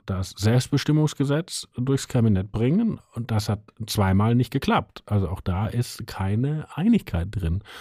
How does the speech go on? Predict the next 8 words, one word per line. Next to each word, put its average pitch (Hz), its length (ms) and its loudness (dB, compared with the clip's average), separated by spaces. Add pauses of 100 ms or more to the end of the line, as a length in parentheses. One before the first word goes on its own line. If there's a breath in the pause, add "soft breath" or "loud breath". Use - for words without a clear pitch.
(380 loud breath)
Und 107 380 2
das 110 220 -2
ist 117 100 -2
natürlich 139 460 0
dann, 131 420 -2 (580)
so 117 120 -2
eine 117 140 2
Ministerin 127 840 0